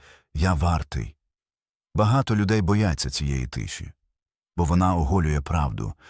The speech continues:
ми занадто залежні від чужих оцінок. Але саме в цій тиші народжується справжня свобода.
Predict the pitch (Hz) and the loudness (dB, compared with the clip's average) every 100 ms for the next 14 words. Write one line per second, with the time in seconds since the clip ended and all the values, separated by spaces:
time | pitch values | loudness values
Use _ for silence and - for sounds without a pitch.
0 | - _ - 98 87 90 90 - 80 90 | -20 _ -2 2 2 2 0 -2 -2 0
1 | 82 73 64 65 69 - 64 67 - - | 0 0 -2 -4 -4 -6 -4 -4 -4 -4
2 | 60 50 - - _ _ _ _ _ - | -4 -6 -10 -20 _ _ _ _ _ 0
3 | 110 - 160 160 139 - - 160 85 127 | 2 2 2 2 0 -2 -4 -4 -2 -2
4 | 120 - 52 - - - - 95 95 104 | -2 -2 -8 -12 -18 -14 0 2 4 2
5 | 78 95 85 82 - 87 87 65 60 - | 2 0 0 -2 0 0 0 -2 -4 -4
6 | 69 65 62 52 50 | -4 -2 -4 -4 -8